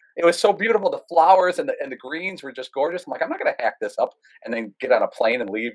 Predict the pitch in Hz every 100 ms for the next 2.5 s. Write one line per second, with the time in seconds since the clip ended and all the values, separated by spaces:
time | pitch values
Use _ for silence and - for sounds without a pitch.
0 | _ 104 107 101 - 110 107 90 87 90
1 | 104 113 - 82 110 107 104 - _ _
2 | 107 95 101 90 -